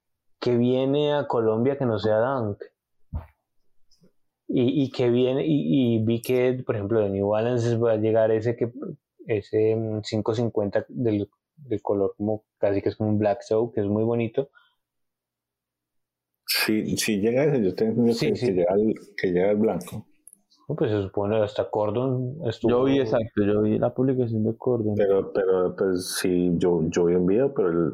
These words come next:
Speaker 2: el video es propio o es
Speaker 1: Yo creo que es
Speaker 2: No sé,
Speaker 1: propio
Speaker 2: ¿no?
Speaker 1: porque es un unboxing ahí como los que siempre hace.
Speaker 2: Ah, bueno.
Speaker 1: Pero, pero, ajá, o sea,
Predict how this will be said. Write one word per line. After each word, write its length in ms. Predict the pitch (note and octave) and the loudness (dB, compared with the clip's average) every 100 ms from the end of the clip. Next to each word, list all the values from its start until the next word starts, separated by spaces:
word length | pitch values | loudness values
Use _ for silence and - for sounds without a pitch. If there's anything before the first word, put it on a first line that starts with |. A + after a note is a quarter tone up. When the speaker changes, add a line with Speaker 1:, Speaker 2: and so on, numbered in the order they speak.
| - | 0
Speaker 2:
el 160 | E2 | 0
video 320 | D#2 F2 E2 E2 | 0 2 2 2
es 200 | - - _ _ _ _ _ _ | -2 -16 _ _ _ _ _ _
propio 440 | - A#3+ B3 C4+ A#3+ | 0 0 2 0 2
o 120 | C#3 | 2
es 320 | F#2 E2+ F#2+ - - _ _ _ _ _ _ _ _ _ - _ _ - | 2 0 -2 -6 -20 _ _ _ _ _ _ _ _ _ -20 _ _ -20
Speaker 1:
Yo 100 | - | -6
creo 180 | G#2+ A2 | -2 0
que 80 | |
es 60 | - | 0
Speaker 2:
No 80 | G2 | 0
sé, 80 | A2+ | 0
Speaker 1:
propio 140 | F#2+ | 0
Speaker 2:
¿no? 60 | F2 | 0
Speaker 1:
porque 180 | - A2 | 0 0
es 60 | G#2+ | 0
un 160 | A2+ | 0
unboxing 480 | A2 A2 A2 - B2 | 0 0 -2 -2 -2
ahí 320 | A2 G2+ G2 _ - | 0 -2 -4 _ -4
como 240 | A2 G#2+ | -2 0
los 160 | G2 - | -2 -4
que 180 | G#2 F#2+ | -4 -4
siempre 300 | - G2 G2 | -6 -4 -4
hace. 140 | - - _ _ _ _ _ _ _ _ - - | -6 -18 _ _ _ _ _ _ _ _ -6 -2
Speaker 2:
Ah, 160 | F2+ E2 | 0 0
bueno. 340 | D#2+ - - _ _ _ _ _ - _ - - - | -2 -6 -20 _ _ _ _ _ -20 _ -14 -14 -6
Speaker 1:
Pero, 640 | G#2+ G#2 G2+ G2+ G2 F#2+ - | -2 0 0 2 0 -2 -2
pero, 140 | G#2+ | -2
ajá, 280 | G#2 B2 G#2+ | -2 -6 -6
o 60 | |
sea, 280 | G#2 G#2+ G#2+ | -2 -2 -2